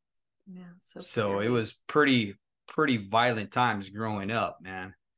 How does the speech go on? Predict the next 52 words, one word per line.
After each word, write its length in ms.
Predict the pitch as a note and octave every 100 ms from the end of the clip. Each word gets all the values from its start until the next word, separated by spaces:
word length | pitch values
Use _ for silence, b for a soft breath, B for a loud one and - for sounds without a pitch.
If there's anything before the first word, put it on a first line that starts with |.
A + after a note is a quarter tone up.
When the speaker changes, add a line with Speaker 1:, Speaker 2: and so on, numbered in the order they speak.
| _ _ _
Speaker 2:
Um, 440 | - F#2 F2+ F#2 A2 -
hindsight 580 | G#2+ G2+ - G2+ F#2+ - _ -
twenty 300 | - G#2 G2
twenty 320 | - A2 G2+
looking 300 | G2+ - F2+
back, 420 | F#2 A#2 A2+ -
it's 160 | - -
like, 180 | - -
how 160 | F#2+
the 100 | G2+
heck 220 | F#2+ G#2
did 100 | -
I 60 | G2
survive 540 | - F2 - - C3+ F#2+
that? 240 | E2+ D2+ - _ _ - E3
Speaker 1:
Mm-hmm. 260 | D#3+ G#3+
And 160 | F#3+ F3
all 240 | F#3+ B3
of 60 | B3+
that 220 | F#3 E3+
stuff 220 | - F3+ F3+
was, 140 | E3
like, 220 | E3 D#3+ D#3+
really 500 | D#3+ F3 G3 F#3 E3
out 160 | F3+ D#3+
of 140 | D#3
your 180 | D3+ D3+
hands, 380 | D#3 E3+ F3 D3+
out 160 | D3+
of 80 | E3
your 160 | D#3 E3
control. 560 | - F3 G#2 E3+ E3
Speaker 2:
Absolutely. 500 | E3 A2 C3+ - G2 F2+
Speaker 1:
There 140 | F3
wasn't 320 | F3 E3+ E3+
anything 480 | E3 E3 E3+ E3 D#3+
you 140 | D#3 D#3+
could 180 | -
have 180 | E3 D#3+ -
done 240 | D3+ E3
in 140 | F3
that 200 | E3 -
situation. 840 | - E3+ - - D#3 D#3+ - E3+ F3+ b b _
And 100 | E3+
it 60 | E3+
also 320 | F3 A3+ A3+
sounds 500 | G3 - E3+ E3 E3
like 240 | D#3+ D#3+
it 200 | - - -
kind 240 | F3+ F3
of 140 | E3
led 340 | D#3+ D#3+ F3